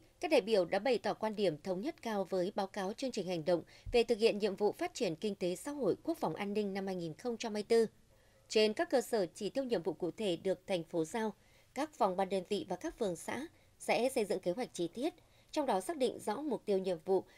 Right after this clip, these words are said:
và phân công cụ thể cho tập thể và cá nhân có liên quan,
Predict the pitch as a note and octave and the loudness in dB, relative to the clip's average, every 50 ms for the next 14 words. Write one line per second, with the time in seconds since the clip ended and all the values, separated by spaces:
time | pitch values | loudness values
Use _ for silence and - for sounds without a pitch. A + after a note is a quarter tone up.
0 | - _ - A3 A3 A3 G#3+ - - D#4+ D#4 D4 - D4+ C#4 - - G3 - - | -20 _ -4 -2 0 0 0 0 -2 -2 0 2 2 0 2 2 0 -2 -2 0
1 | A3+ G3+ F3 D#3 - D3+ - G#3+ F3 - - G3+ F3 D#3+ - E3 - - E3+ F3+ | 0 0 0 0 -2 -2 -2 -2 -2 -2 0 0 0 0 -2 -4 -6 -6 -8 -6
2 | G#3 A#3 A3+ G#3 F#3+ - - F3 F#3+ G#3+ G3+ - - - G3 F#3+ | -6 -4 -6 -6 -6 -6 -6 -4 -4 -4 -4 -4 -2 -2 -2 -2